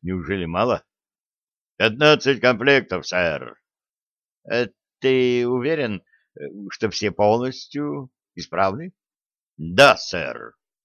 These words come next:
Сэр, позвольте я проверю. Это капрал. Проверяй, недоверчивый мой.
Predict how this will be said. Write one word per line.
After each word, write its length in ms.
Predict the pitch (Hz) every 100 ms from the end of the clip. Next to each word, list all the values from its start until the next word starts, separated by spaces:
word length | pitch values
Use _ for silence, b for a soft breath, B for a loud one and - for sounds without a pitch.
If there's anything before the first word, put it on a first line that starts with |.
| _ _ _ _ _ _ _ 95
Сэр, 460 | 98 - 101 85
позвольте 460 | 101 123 104 127 135
я 100 | 139
проверю. 520 | 123 135 104 98 107 _ _
Это 200 | 90 101
капрал. 680 | - 117 - 101 73 65 _ _ _ _ _ _ _ _ _ -
Проверяй, 960 | 87 92 101 101 104 107 101 90 76 - _
недоверчивый 1080 | 120 110 101 95 101 95 87 71 - 80 82
мой. 380 | 85 78 69